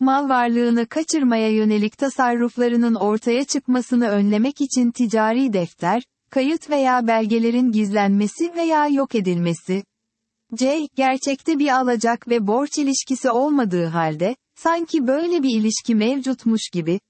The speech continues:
borçların artmasına neden olacak şekilde belge düzenlenmesi. D, gerçeğe aykırı muhasebe kayıtlarıyla veya sahte bilanço tanzimiyle aktifin olduğundan az gösterilmesi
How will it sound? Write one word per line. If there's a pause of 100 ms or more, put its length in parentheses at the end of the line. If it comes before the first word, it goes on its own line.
borçların
artmasına
neden
olacak (100)
şekilde
belge
düzenlenmesi. (680)
D,
gerçeğe
aykırı
muhasebe
kayıtlarıyla
veya
sahte
bilanço
tanzimiyle
aktifin
olduğundan
az
gösterilmesi